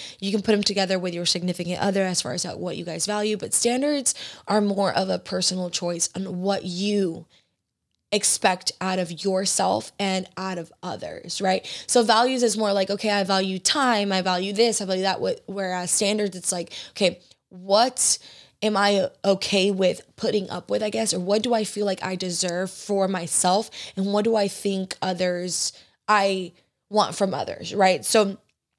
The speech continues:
when you have standards in every aspect of your life, you know what you're willing to adapt to and what you won't tolerate. And there's standards for everything, for yourself, for your work environment, for your significant other. You know, it's important to have those standards so you know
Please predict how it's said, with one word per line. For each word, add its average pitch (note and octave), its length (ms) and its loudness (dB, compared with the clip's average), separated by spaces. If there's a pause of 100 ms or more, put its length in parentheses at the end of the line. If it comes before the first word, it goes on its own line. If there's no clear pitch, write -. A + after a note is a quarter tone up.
(320)
when A3+ 320 4
you A#3+ 300 2 (800)
have E4 220 4
standards F#3+ 520 4
in F#3+ 80 0
every F#3 240 4
aspect F3+ 480 0
of F#3+ 120 4
your F#3+ 140 2
life, F3 260 0
you G3 60 -2
know G3+ 140 2
what D#3+ 180 2
you're G#3 140 2
willing F#3 360 0
to F#3 200 -2
adapt F3 360 -2
to G3 120 -2 (100)
and F#3 100 -2
what F3 120 -2
you F3+ 100 -6
won't F3 220 -6
tolerate. F3 520 -4
And - 220 -6
there's A3+ 220 4
standards A3 480 2
for - 80 -2
everything, G3 380 -2
for F#3+ 120 -6
yourself, F#3 600 0
for - 260 -6
your F3+ 160 -6
work G#3+ 320 2
environment, E3+ 640 -4
for F3+ 220 -6
your F3 180 -4
significant F#3+ 680 -2
other. G3 320 2 (340)
You G#3+ 140 2
know, F#3 180 4
it's G#3+ 160 2
important A3+ 480 -2
to G#3 80 -2
have G#3 300 -2
those G3 160 -2
standards F#3 400 -2
so G3 80 -4
you G3+ 100 -4
know G3 480 0